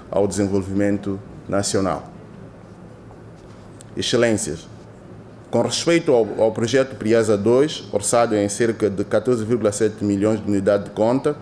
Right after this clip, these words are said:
com a duração de cinco anos, entendemos que, pelo facto do projeto dar seguimento a diversas atividades por nós reconhecidas no quadro priasa um, está assegurado a sua continuidade, pelo que teremos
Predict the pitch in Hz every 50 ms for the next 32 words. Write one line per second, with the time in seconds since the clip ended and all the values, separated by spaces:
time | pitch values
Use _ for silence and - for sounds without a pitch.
0 | - - - - - - - - - - - 117 113 113 117 113 113 113 110 -
1 | 131 123 120 110 107 - - 117 110 107 113 117 117 127 135 147 151 143 - -
2 | - - - - - - - - 113 117 120 110 135 127 123 120 139 147 160 165
3 | 151 - - - 143 135 117 95 80 - - - - - 113 117 117 113 - 156
4 | - - - 131 127 104 113 123 110 127 131 127 120 113 113 123 131 123 - -
5 | 113 113 117 117 120 113 107 98 82 - 87 - - - - - - - - -
6 | 107 113 110 123 147 147 143 131 113 123 117 - 120 113 113 110 110 117 110 104
7 | - - - - 110 107 110 113 127 131 143 147 143 - - - - - 107 117
8 | - 123 120 120 113 - - 123 104 95 101 95 104 110 107 - 127 123 113 98
9 | 95 - 101 110 110 110 107 98 101 101 110 123 143 156 156 - - - - -
10 | - - - - - - - 147 147 147 - - - 120 120 123 139 156 175 165
11 | 143 - - - 131 - 131 117 110 104 110 110 110 107 104 117 123 135 147 143
12 | 147 156 160 - - - - - - 123 120 117 117 - - - 127 117 123 139
13 | 147 151 156 156 156 151 151 - -